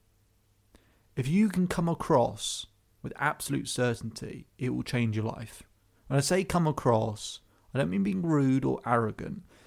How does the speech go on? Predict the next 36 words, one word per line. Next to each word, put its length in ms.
but 120
having 220
the 60
certainty 1000
in 140
your 100
decision 360
making, 240
and 120
the 60
cer-, 500
certainty 600
in 100
terms 220
of 60
what 140
you 120
communicate. 680
The 120
most 360
certain 360
person 720
in 120
a 80
conversation 1120
or 160
a 40
debate 580
always 380
wins. 420
The 100
most 300
certain 380
person 480
always 420
wins. 140